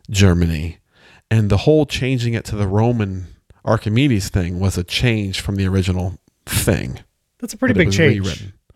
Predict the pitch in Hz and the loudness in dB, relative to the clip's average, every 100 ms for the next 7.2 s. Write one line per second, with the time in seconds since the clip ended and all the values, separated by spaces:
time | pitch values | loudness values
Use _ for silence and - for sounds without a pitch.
0 | - 196 254 208 90 180 143 147 156 117 | -12 -4 0 0 2 2 2 2 0 0
1 | 92 - - - - 214 147 175 247 160 | -2 -6 -16 -12 -2 0 0 0 0 0
2 | 139 170 - - - - 127 135 165 151 | 0 -2 -4 -8 -12 -8 -4 0 0 -2
3 | 151 135 127 123 123 117 120 117 113 110 | -2 -2 -2 -2 -2 0 0 0 0 0
4 | 110 113 107 104 104 98 95 175 170 156 | 0 -2 -4 -6 -2 -2 0 0 0 0
5 | 95 - 101 92 95 117 123 113 104 98 | -2 -4 -4 -6 -8 -8 -4 -2 -2 -2
6 | - 90 90 - 113 113 175 123 65 - | -4 -6 -6 0 0 2 0 0 -4 -8
7 | - - | -12 -14